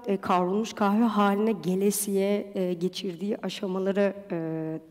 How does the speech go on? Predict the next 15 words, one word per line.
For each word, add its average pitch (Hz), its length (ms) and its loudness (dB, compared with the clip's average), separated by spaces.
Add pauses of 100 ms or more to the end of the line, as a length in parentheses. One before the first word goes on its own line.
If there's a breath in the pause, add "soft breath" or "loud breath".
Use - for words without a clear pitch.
(460)
tanımlamanız 165 720 -2
gerekiyor. 165 560 -2 (480 loud breath)
Akabinde 247 960 4 (180 loud breath)
kavurma, 247 840 4 (100)
e, 196 300 2
aşamalarını 220 720 4
biliyor 175 280 2
olmanız 165 580 -2
gerekiyor 165 480 0
ve 220 120 -2
orada 202 320 2
nelerin 202 380 4
olduğunu 180 480 0 (720)
artı 175 540 2 (320)
deneyimleriniz. 175 920 2